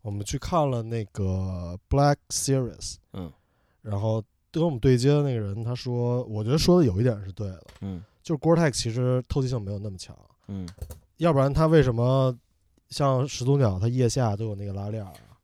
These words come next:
Speaker 2: 嗯。
Speaker 1: 我直接啪啪一拉就透气了，或者中间 zipper 一开，呼呼两下，
Speaker 2: 嗯。
Speaker 1: 再拉上。
Speaker 2: 嗯，一般，一般比较职业的，啊，
Speaker 1: 户外。
Speaker 2: 户外的，
Speaker 1: 对。
Speaker 2: 他都会在腋下
Speaker 1: 对。
Speaker 2: 放那个大拉链儿。
Speaker 1: 对，大拉链儿。
Speaker 2: 嗯，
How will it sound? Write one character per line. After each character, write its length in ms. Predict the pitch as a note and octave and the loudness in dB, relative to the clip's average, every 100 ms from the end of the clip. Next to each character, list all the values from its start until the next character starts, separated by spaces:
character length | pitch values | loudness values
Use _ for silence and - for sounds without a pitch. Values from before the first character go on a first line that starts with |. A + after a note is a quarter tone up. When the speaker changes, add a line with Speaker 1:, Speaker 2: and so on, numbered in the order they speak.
| - | -20
Speaker 2:
嗯。 180 | D2+ D#2 _ _ _ - | -20 -20 _ _ _ -6
Speaker 1:
我 120 | B2 | -2
直 140 | C#3 | 0
接 100 | D3+ | 0
啪 200 | E3 - | 2 0
啪 220 | E3 D#3+ D#3+ | 0 0 -2
一 80 | |
拉 360 | B2+ C3 C3+ C#3 - _ _ _ _ _ | -2 -2 -4 -6 -14 _ _ _ _ _
就 160 | - C3 | -6 -4
透 180 | - C3 | -4 -6
气 140 | - | -4
了， 140 | A#2 G#2 | -6 -6
或 140 | A2 | -6
者 60 | A#2+ | -6
中 180 | C#3+ C#3+ | -2 2
间 200 | C#3+ C#3+ D3+ _ _ _ _ | 2 2 -6 _ _ _ _
zipper 360 | C#3+ C3+ B2 G#2 | -6 -4 -4 -6
一 100 | A#2+ | -10
开， 320 | - B2+ B2 - _ _ _ _ _ | -8 -6 -6 -12 _ _ _ _ _
呼 180 | _ C#3+ | _ -6
呼 160 | C3 C3+ | -4 -6
两 140 | F#2+ | -8
下， 240 | F2+ F#2+ - _ _ | -12 -14 -16 _ _
Speaker 2:
嗯。 180 | G2+ F2 | -16 -12
Speaker 1:
再 120 | F2 | -8
拉 200 | G#2+ G#2 | -6 -4
上。 180 | A2+ G#2 - _ _ F#2+ | -4 -6 -10 _ _ -14
Speaker 2:
嗯， 220 | F2 F#2+ | -14 -10
一 140 | C3 C3+ | -6 -2
般， 240 | C#3+ D3+ | 0 0
一 80 | D#3 | -2
般 180 | D3 D3+ | 0 0
比 80 | |
较 160 | A2 G#2 | -2 -6
职 240 | G#2 F2 | -6 -10
业 120 | F#2+ A#2 | -4 -4
的， 520 | G2 E2+ C#2 B1+ B1+ - - - | -4 -8 -12 -14 -16 -20 -20 -12
啊， 100 | - | -4
Speaker 1:
户 180 | D#3 C3 | 0 2
外。 200 | C3+ G2 | 2 0
Speaker 2:
户 220 | - G#2+ | -4 -4
外 240 | G#2+ F#2 | -2 -4
的， 120 | E2 | -8
Speaker 1:
对。 140 | - A#2+ | -4 -2
Speaker 2:
他 60 | |
都 120 | G#2 G#2 | 0 -4
会 280 | G2+ F2 | -6 -8
在 160 | E2 F2 | -10 -10
腋 160 | E2+ E2 | -10 -12
下 300 | F#2 D#2 E2+ _ - - | -12 -14 -18 _ -20 -4
Speaker 1:
对。 160 | A2+ | -2
Speaker 2:
放 200 | G#2 F2 | 0 -2
那 120 | F2 | -6
个 80 | D#2 | -8
大 120 | - - | -10 -10
拉 240 | - - | -12 -20
链 100 | - | -20
儿。 60 | - _ | -20 _
Speaker 1:
对， 180 | - B2 | 2 2
大 160 | G#2+ C3 | 4 2
拉 160 | G#2 F#2+ | 2 -2
链 120 | F#2 | -6
儿。 40 | |
Speaker 2:
嗯， 180 | D2 - | -12 -18